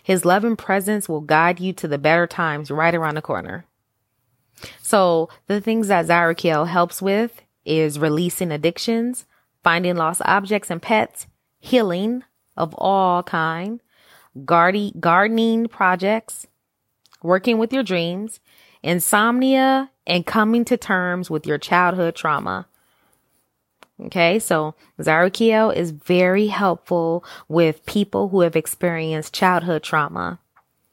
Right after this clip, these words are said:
Always, and if you, uh,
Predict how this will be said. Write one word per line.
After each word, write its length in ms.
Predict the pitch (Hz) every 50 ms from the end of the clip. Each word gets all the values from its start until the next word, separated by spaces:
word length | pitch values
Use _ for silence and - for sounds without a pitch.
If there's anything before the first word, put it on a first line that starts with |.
| _ _ _ _ _ _ _ _ _ _ _ _ _ _ _ _ _ _ - - - - - - - _ _ - -
Always, 420 | 220 240 269 311 320 302 294 - -
and 320 | 214 226 - - 254 254
if 160 | 269 269 -
you, 160 | 294 294 262 -
uh, 140 | - - -